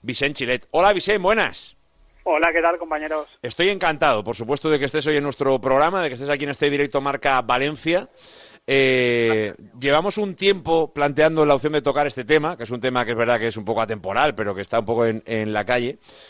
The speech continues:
Speaker 1: Porque yo, en el, eh, eh, en definitiva, Vicente, lo que yo percibo por parte de todo el mundo es que todo el mundo estaría encantado quedarse en Mestalla, más o menos, ¿eh? Más o menos, quedarse en Mestalla, pero no, nos han, eh, mandado un mensaje tan claro de que es inviable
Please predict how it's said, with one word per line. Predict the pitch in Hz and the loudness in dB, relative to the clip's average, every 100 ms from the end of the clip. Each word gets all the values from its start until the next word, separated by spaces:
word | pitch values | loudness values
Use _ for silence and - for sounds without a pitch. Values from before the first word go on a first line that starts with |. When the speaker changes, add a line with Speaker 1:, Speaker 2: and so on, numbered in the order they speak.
| - - _ | -20 -20 _
Speaker 1:
Porque | 156 165 | -2 4
yo, | 185 | 6
en | 233 | 6
el, | 214 175 | 4 -2
eh, | 175 | -4
eh, | 143 135 151 151 | -2 -4 -4 -4
en | |
definitiva, | 156 147 156 151 214 | -2 -2 -2 2 4
Vicente, | 196 165 202 165 | 4 2 2 4
lo | |
que | 127 139 | 4 2
yo | 160 | 2
percibo | 190 180 165 - 170 165 | 2 2 0 -2 -2 0
por | 147 127 | 0 2
parte | 147 | 2
de | 139 | 2
todo | 135 | 0
el | 131 | -2
mundo | 156 147 | -2 -2
es | |
que | 135 131 | -2 2
todo | 175 | 4
el | 185 | 4
mundo | 175 170 | 2 -2
estaría | 160 151 139 | -2 -2 -2
encantado | 123 120 101 95 95 | 0 0 0 0 2
quedarse | 117 131 143 | 2 0 -2
en | 123 | -6
Mestalla, | 113 143 165 | 0 2 2
más | 123 117 | -2 -6
o | 123 | -6
menos, | 90 78 110 | -8 -12 -10
¿eh? | 127 | -10
Más | 101 107 | -8 -8
o | |
menos, | 95 90 | -6 -4
quedarse | 117 123 139 131 | 0 0 2 -2
en | 127 | -2
Mestalla, | 123 147 165 190 - - - - | -2 2 2 2 -6 -20 -16 -2
pero | 139 139 | 0 0
no, | 143 | -2
nos | 143 143 - | -4 -4 0
han, | 170 190 190 185 | 2 0 -4 -10
eh, | 160 165 156 | -6 -6 -4
mandado | 156 165 170 170 | -2 0 4 4
un | 170 | 4
mensaje | 170 151 151 160 | 0 -6 -4 -2
tan | 151 151 | 0 -2
claro | 135 123 110 | -2 -4 -4
de | 113 | -4
que | 135 | -6
es | 160 | -6
inviable | 165 151 156 175 202 220 | -6 -2 0 2 0 -4